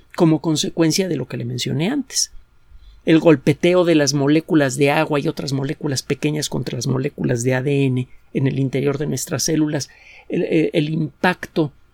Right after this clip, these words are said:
de partículas subatómicas que se mueven a gran velocidad, producidas por átomos de uranio que hay por todos lados aquí en la Tierra,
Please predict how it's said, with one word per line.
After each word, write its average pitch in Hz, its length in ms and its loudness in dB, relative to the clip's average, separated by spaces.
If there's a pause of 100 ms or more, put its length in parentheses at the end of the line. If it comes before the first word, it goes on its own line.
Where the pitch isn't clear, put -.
(120)
de 143 160 0
partículas 156 840 0
subatómicas 151 760 -2
que 147 120 -8
se 127 100 -2
mueven 139 320 0
a 131 40 -4
gran 135 220 -2
velocidad, 165 540 -2
producidas 151 560 -4
por 131 220 -2
átomos 131 400 -2
de 143 80 2
uranio 175 360 0
que 156 100 -6
hay 143 40 -4
por - 200 -12
todos 135 280 -6
lados 143 240 -6
aquí 135 220 -12
en 151 100 -8
la 139 80 -8
Tierra, 185 460 2